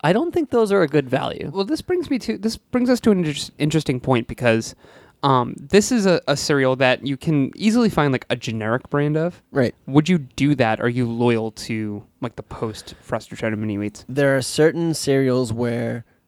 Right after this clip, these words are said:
Speaker 3: the store brand version is adequate or even better than adequate. They're good too. Like, Crunch Berries has a good store brand
Speaker 1: Yeah.
Speaker 3: cereal.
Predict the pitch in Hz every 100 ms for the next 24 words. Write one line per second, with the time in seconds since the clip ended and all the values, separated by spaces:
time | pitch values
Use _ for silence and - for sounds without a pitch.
0 | _ _ _ _ _ - 131 127 123 117
1 | - 143 147 135 143 131 117 117 127 147
2 | 143 - 117 120 117 113 110 - _ _
3 | _ _ _ _ _ - 113 131 160 165
4 | - 143 131 127 127 131 123 120 131 127
5 | 139 143 147 170 156 127 120 110 - -
6 | 92 131 123 117 - 127 127 127 123 -
7 | - - - 160 151 127 123 123 120 120
8 | 123 120 127 117 117 117 117 120 - 151
9 | 170 127 104